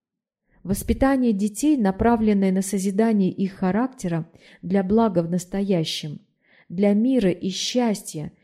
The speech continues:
и ведущее их на путь, по которому идут искупленные Господа, считается немодным, а потому несущественным. Чтобы ваши дети вошли в ворота Божьего города как победители,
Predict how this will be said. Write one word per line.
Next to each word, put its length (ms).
и 100
ведущее 640
их 500
на 240
путь, 440
по 100
которому 500
идут 420
искупленные 880
Господа, 680
считается 640
немодным, 680
а 100
потому 380
несущественным. 1120
Чтобы 360
ваши 380
дети 320
вошли 420
в 100
ворота 420
Божьего 500
города 460
как 260
победители, 880